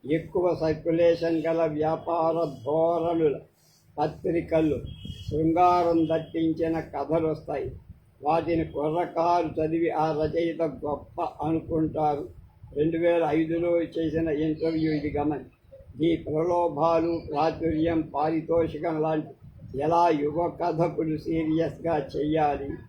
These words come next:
రచన చెయ్యాలి అనే ప్రశ్నకు నాకు పూర్తి జవాబు రాల.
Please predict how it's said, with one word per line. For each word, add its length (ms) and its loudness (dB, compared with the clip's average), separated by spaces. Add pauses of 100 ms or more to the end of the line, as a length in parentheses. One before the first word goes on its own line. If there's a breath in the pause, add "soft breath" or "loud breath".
(440)
రచన 240 0
చెయ్యాలి 600 0 (480)
అనే 380 2
ప్రశ్నకు 520 -2
నాకు 380 0
పూర్తి 520 -4
జవాబు 580 -4
రాల. 480 -2